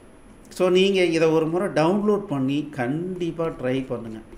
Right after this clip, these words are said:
கண்டிப்பா try பண்ணுங்க. ஏன்னா டக்குன்னு ஒரு மிஷினு, அந்த மிஷினுக்கு நம்ம வந்து என்ன பண்ணணும், ஏதாவது latest driver எடுக்கணுமா, எங்கேருந்து எடுக்கணும், இந்த மாதிரிலாம் நமக்கு தெரியணும் அப்படின்னா கண்டிப்பா இதை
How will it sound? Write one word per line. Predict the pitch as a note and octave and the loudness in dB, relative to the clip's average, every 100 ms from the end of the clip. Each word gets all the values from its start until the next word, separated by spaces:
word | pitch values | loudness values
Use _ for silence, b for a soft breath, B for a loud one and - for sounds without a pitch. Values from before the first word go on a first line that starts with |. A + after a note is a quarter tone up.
| - - - - - | -20 -18 -16 -16 -6
கண்டிப்பா | C3 D#3 D#3 E3 | -4 -2 -2 -2
try | C#3+ C3 B2+ | 0 -2 -2
பண்ணுங்க. | B2 A#2+ C#3+ E3+ B B B | -4 -4 -4 -6 B B B
ஏன்னா | C3 E3 F#3 B2 - - - | 0 2 2 -2 -12 -18 -2
டக்குன்னு | B2+ B2+ A#3+ A3+ | -2 0 0 2
ஒரு | F3 | 2
மிஷினு, | E3+ F#3+ F3+ G3 | 2 2 4 2
அந்த | E3 C3+ | 0 0
மிஷினுக்கு | C3+ D3 G#3+ G3 E3+ | 0 0 -2 0 0
நம்ம | D3+ | 2
வந்து | D3 E3 F#3 | 0 -2 0
என்ன | D3 F#3 F#3 | 0 0 0
பண்ணணும், | D3 D3+ E3 D#3+ | 2 2 2 2
ஏதாவது | D3 C3+ D#3+ F3 E3 C3+ | 2 2 2 2 2 2
latest | C3 D3 D3+ D#3+ D3 | 2 2 0 -4 -4
driver | C3 C#3 E3 D3+ | 0 2 2 2
எடுக்கணுமா, | C3 C#3+ D3 C3 B2 B2 B2 | 0 -2 -2 -4 -2 -4 -4
எங்கேருந்து | D3 F3+ D#3+ C3 | -2 -2 0 -2
எடுக்கணும், | B2+ A#2+ B2 B2+ B B B B | -2 -4 -4 -6 B B B B
இந்த | B2+ | -2
மாதிரிலாம் | C3+ D#3+ G3 G#3 | 2 4 4 2
நமக்கு | D#3+ C#3 - | 2 0 2
தெரியணும் | D#3+ G3 A3 F#3+ | 4 4 2 0
அப்படின்னா | C3 C3 A2+ A#2+ B2 | 0 -2 -2 -6 -6
கண்டிப்பா | - C3 D#3+ A3 A3 A3 - C3+ D3 D3+ - B - | -2 0 2 -2 -2 -4 0 2 2 -2 -12 B -6
இதை | C3+ E3 D#3+ | 2 4 6